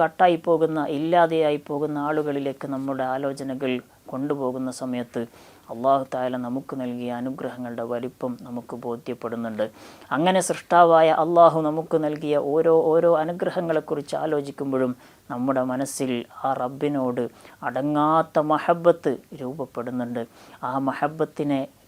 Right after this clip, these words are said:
രൂപപ്പെടുത്താനുള്ള ആലോചനകളാണ് നമ്മൾ നടത്തേണ്ടത്. നമ്മുടെ നന്മകൾ നമുക്ക് ഏറ്റവും മികച്ചത് ലഭ്യമാക്കണം എന്ന് ആഗ്രഹിക്കുന്ന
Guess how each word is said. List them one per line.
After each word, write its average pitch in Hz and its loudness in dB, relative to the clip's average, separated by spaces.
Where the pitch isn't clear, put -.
രൂപപ്പെടുത്താനുള്ള 135 4
ആലോചനകളാണ് 135 4
നമ്മൾ 120 -2
നടത്തേണ്ടത്. 117 -6
നമ്മുടെ 170 4
നന്മകൾ 170 4
നമുക്ക് 160 2
ഏറ്റവും 190 4
മികച്ചത് 190 2
ലഭ്യമാക്കണം 160 2
എന്ന് 139 -2
ആഗ്രഹിക്കുന്ന 127 -4